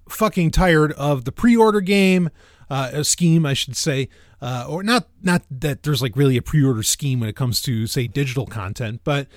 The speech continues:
um, you know, I'm tired of pre-orders. I'm tired of hearing, "Oh, coming in twenty twenty-two or coming in twenty thirty or whatever the fuck, you know, some, some stupid tech company says, uh, now."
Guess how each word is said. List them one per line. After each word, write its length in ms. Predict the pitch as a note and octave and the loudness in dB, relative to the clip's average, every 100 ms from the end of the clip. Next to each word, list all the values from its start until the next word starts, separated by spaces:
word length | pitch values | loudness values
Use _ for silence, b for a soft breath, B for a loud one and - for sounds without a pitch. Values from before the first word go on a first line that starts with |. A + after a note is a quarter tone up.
| b b b - | b b b -4
um, 480 | D3+ C#3+ C#3 B2 - _ _ _ _ _ | -2 0 -2 -4 -12 _ _ _ _ _
you 120 | G#3+ | 0
know, 80 | G3 | 2
I'm 140 | F#3+ | 0
tired 260 | - B3 A3+ | 2 4 4
of 120 | G#3 | 4
pre-orders. 440 | G#3+ G3 F3+ F3+ E3 | 4 6 6 6 2
I'm 120 | D#3 | 2
tired 220 | G3 F#3+ | 4 4
of 80 | E3+ | 4
hearing, 180 | F#3 F3+ | 4 4
"Oh, 200 | G#3+ F#3+ | 4 2
coming 360 | D#3+ F#3 F#3+ | 2 2 4
in 120 | F3+ | 2
twenty 320 | D#3+ E3 F3+ E3+ | 0 0 0 0
twenty-two 640 | D#3+ D#3 D#3+ - E3 C#3 | 0 0 0 2 2 2
or 140 | A#2+ | 0
coming 240 | G#2 E3 E3 | -2 0 0
in 140 | D3+ | 0
twenty 360 | - D3 F3 F#3+ | -4 -2 0 2
thirty 380 | F3 E3+ C3 A2 | 2 2 2 -2
or 80 | |
whatever 300 | A2+ C3+ D#3+ | -2 0 0
the 100 | B2+ | -2
fuck, 560 | - - - E3 D3 - | -4 -12 -10 -6 -6 -8
you 220 | C#3+ C#3 | -12 -8
know, 180 | B2+ A#2+ | -6 -6
some, 240 | - C#3 | -4 -4
some 220 | A#2+ C3 A#2 | -4 -6 -4
stupid 320 | - A#2+ - | -4 -6 -6
tech 200 | C#3 - | -8 -8
company 360 | B2 G#2 G#2 | -10 -10 -10
says, 340 | G#2 G#2+ G2+ - B B C#3 | -10 -10 -12 -14 B B -10
uh, 200 | A#2+ D3 | -6 -6
now." 320 | B2+ B2+ G#2+ | -4 -4 -4